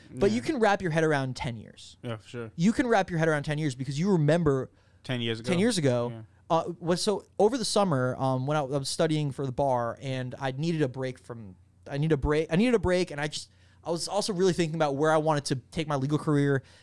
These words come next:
Speaker 1: and I was just thinking to myself how long fifteen years was. Like, I, I used the
Speaker 2: Mm-hmm.
Speaker 1: metric of fifteen. And what I did was,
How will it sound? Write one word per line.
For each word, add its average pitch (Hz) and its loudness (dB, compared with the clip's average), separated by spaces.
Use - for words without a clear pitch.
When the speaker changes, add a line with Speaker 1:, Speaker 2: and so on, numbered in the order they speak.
Speaker 1:
and 143 0
I 151 0
was 156 0
just 165 -6
thinking 196 -2
to 165 -2
myself 139 0
how 160 0
long 143 2
fifteen 127 -6
years - -16
was. 55 -14
Like, 135 -4
I, 131 0
I 135 -4
used 139 -4
the 135 0
Speaker 2:
Mm-hmm. - -4
Speaker 1:
metric 123 -6
of 123 -10
fifteen. 120 -10
And 139 -4
what 160 0
I 147 0
did 208 2
was, 127 -4